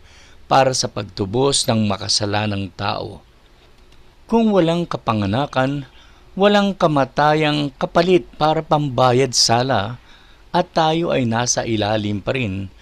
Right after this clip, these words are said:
ng hatol ng kasalanan. Hindi ko maisip ang Pasko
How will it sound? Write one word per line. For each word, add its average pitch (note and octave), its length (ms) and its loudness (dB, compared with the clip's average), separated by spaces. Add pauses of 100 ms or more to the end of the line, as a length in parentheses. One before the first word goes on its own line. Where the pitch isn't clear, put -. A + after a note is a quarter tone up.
(160)
ng A#2+ 320 -4
hatol G#2 320 -4
ng A2 240 -6
kasalanan. B2+ 760 -4 (1000)
Hindi A3 240 2
ko G#3+ 160 -2
maisip D3 640 0
ang B2 160 -2
Pasko G2+ 560 -2